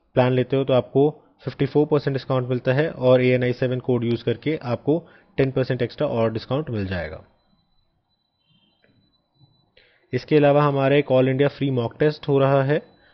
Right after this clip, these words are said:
ट्वेंटी फर्स्ट जून को, जिसके अंदर आप पार्टिसिपेट कर सकते हो और अपनी सेल्फ असेसमेंट देख सकते हो कि आप कहाँ पे स्टैंड करते हैं और आपको कितनी प्रिपरेशन की किस एरिया में ज़रूरत है।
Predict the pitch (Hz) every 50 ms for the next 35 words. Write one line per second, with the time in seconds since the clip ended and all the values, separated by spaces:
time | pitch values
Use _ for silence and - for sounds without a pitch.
0 | _ _ _ _ _ _ _ _ _ _ _ _ _ _ _ _ _ _ _ _
1 | _ _ _ _ - _ _ _ _ _ - 127 123 123 135 147 143 160 156 143
2 | 131 123 131 135 131 131 123 - 156 196 220 - _ _ _ _ _ _ _ _
3 | _ _ _ _ _ _ _ _ 135 120 113 131 131 - 151 143 139 139 139 139
4 | 135 135 - 135 127 127 - 131 - - 143 151 156 151 - 147 135 - 135 -
5 | - 139 135 131 131 127 - 139 - - - 147 143 - - 135 127 127 - -
6 | 147 147 139 127 123 123 120 - - 123 - - 127 127 127 - 135 131 120 120
7 | 120 - - 127 123 127 127 127 147 - - - 123 120 123 135 131 - 139 127
8 | - 135 127 131 147 - - - _ _ _ _ _ - 131 135 131 127 - 147
9 | 139 - 143 - - 147 143 143 135 - - 127 123 - 131 123 - 131 135 147
10 | 139 - - _ - 143 131 127 123 123 120 123 143 135 117 107 92 92 92 87
11 | - - - - _ _